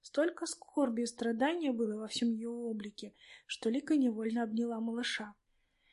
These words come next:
"Ну что ты, что ты, всё хорошо, мой маленький ослик, а?" причитала она, гладя его по голове. "Сейчас я умоюсь и разберусь с Настей". "Вот оно у меня!" Как она накажет девочку, Лика ещё не решила, да и какое она право имеет, чтобы обижать чужих детей.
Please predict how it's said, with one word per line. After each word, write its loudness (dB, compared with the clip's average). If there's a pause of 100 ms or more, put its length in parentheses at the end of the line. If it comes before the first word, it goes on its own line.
(220)
"Ну 4
что 6
ты, 2
что 4
ты, -12
всё -2
хорошо, 6
мой 0
маленький 6
ослик, 0
а?" 4 (240)
причитала 4
она, 2
гладя 2
его -4
по 0
голове. -2 (360)
"Сейчас 0
я 0
умоюсь -2
и 0
разберусь 2
с -2
Настей". -4 (360)
"Вот -2
оно 6
у 6
меня!" 4 (1040)
Как 0
она 8
накажет 4
девочку, 0
Лика 0
ещё 0
не 2
решила, 0
да -4
и 0
какое 2
она 4
право 2
имеет, 2
чтобы -4
обижать -4
чужих -6
детей. -8